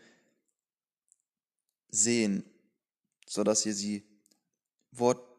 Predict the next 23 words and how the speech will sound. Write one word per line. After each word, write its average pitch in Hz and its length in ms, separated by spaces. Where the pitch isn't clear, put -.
für 113 260
Wort 120 460
vor 120 300
euch 104 160
seht 104 320
und 117 240
am 104 120
besten 117 500
in 127 280
Bildern, 107 580
verbildert 127 580
vor - 240
euch - 160
seht. - 260
Verinnerlicht 120 680
das, - 320
was 123 220
ihr 95 60
euch 117 260
wünscht, 123 500
aber - 180
fragt 123 440
euch, 131 220